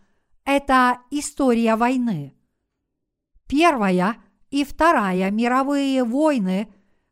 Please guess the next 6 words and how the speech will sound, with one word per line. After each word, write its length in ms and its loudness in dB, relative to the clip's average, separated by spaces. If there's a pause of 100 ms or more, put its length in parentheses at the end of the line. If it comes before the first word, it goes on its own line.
которые 560 0
произошли 960 -4 (140)
в 180 -20
прошлом 560 0
веке, 520 -2 (720)
разразились 1080 -2